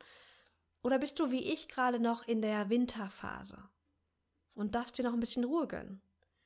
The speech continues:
Heißt nicht, dass du faul bist, dass du, äh, nicht diszipliniert genug bist, sondern dass du auf dich hörst. Und das Schöne ist, dass das immer belohnt wird. Also ich hatte letztes Jahr, ähm,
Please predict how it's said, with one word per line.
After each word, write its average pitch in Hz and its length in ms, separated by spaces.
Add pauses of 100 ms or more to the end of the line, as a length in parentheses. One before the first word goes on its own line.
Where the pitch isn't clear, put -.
(1080)
Heißt 226 220
nicht, 320 180
dass 269 100
du 254 120
faul 233 400
bist, 190 420
dass 202 180
du, 208 460
äh, - 680
nicht 214 200
diszipliniert 233 680
genug 226 240
bist, 196 220
sondern 214 220
dass 214 180
du 247 180
auf 226 220
dich - 320
hörst. 196 440 (520)
Und 247 100
das 262 160
Schöne 311 240
ist, 285 140
dass 240 160
das 247 220
immer 254 260
belohnt 214 500
wird. - 320 (1400)
Also 226 220
ich 226 180
hatte 269 320
letztes 247 600
Jahr, 202 440
ähm, 202 240